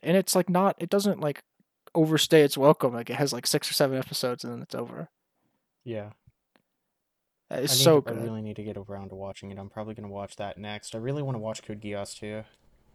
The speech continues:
Speaker 1: Yeah, Brady keeps trying to tell me about Code Geass, and I just can't get past the art style. It reminds me of Yu-Gi-Oh!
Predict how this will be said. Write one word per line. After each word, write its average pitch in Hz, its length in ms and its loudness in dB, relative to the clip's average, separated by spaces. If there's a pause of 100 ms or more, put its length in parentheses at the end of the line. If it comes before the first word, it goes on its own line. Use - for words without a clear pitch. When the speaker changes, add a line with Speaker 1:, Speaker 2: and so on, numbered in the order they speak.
(220)
Speaker 1:
Yeah, 196 240 4
Brady 220 360 2
keeps - 220 -6
trying 135 240 0
to 120 200 -6 (340)
tell 135 160 -4
me 131 60 -4
about 131 220 -6
Code 123 260 -8
Geass, 123 440 -6
and 147 80 -6
I 151 40 -4
just - 200 -4 (220)
can't 190 220 -4
get - 120 -12
past 160 240 0
the 143 80 0
art 143 240 -2
style. 117 340 -2
It - 40 -4
reminds 156 300 -2
me 165 60 0
of 127 120 -2
Yu-Gi-Oh! 120 720 -8